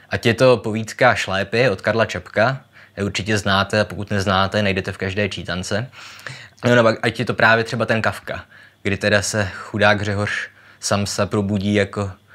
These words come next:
jako brouk. No, a nebo ať je to mistra Markécka, kde teda do, do toho realistického světa Moskvy vtrhne Satan. A ať je to jako veškerý magický realismus. Jo. Ale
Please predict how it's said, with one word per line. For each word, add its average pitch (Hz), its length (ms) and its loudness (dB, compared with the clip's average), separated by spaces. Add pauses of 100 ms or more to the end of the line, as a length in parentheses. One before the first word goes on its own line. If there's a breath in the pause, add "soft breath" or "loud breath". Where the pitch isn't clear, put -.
(120 loud breath)
jako - 220 -4
brouk. 90 580 -6 (960 soft breath)
No, - 200 -10 (220)
a 113 80 -6
nebo 117 180 2
ať 113 120 0
je 123 80 -2
to 123 80 -4
mistra 120 340 -2
Markécka, 104 600 0
kde 110 160 -2
teda 110 220 0
do, 110 100 -2
do 104 160 -4
toho 110 260 0
realistického 110 680 0
světa 107 260 -2
Moskvy 110 380 -2
vtrhne 110 480 -2 (240 loud breath)
Satan. 78 520 -6 (540 loud breath)
A 131 60 4
ať 120 200 2
je 123 80 4
to - 400 4
jako 113 200 -4
veškerý 123 360 -2
magický 120 400 -2
realismus. 98 640 -4 (840)
Jo. 101 120 -10 (440 loud breath)
Ale 123 380 6